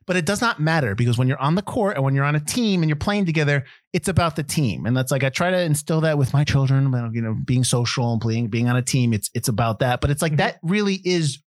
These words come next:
Speaker 1: absolutely number one true. It's like, when you're, uh, it doesn't matter. Like, none of that stuff matters. When you're on the court, all it is, it's about your game. It doesn't matter about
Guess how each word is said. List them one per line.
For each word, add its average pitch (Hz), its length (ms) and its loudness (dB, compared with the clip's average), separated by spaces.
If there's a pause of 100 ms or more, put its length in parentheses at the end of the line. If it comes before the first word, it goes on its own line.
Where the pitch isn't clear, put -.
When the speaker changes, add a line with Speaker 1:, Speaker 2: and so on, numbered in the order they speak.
(160)
Speaker 1:
absolutely 185 680 0
number 151 280 2
one 135 260 0
true. 113 420 0
It's - 160 -2
like, 151 180 0 (320)
when 147 140 2
you're, 160 180 0
uh, 165 160 -2
it 160 140 0
doesn't 208 240 0
matter. 175 300 0
Like, 113 180 -2
none 160 120 2
of 190 60 0
that 190 140 0
stuff 170 200 -2
matters. 170 240 0
When 131 140 2
you're 165 80 0
on 165 160 2
the 196 60 0
court, 196 320 -4
all 160 200 0
it 190 60 0
is, 180 140 0
it's 147 120 0
about 139 300 2
your 123 80 -2
game. 117 420 0
It 98 80 -4
doesn't 160 260 0
matter 156 160 2
about 139 160 -2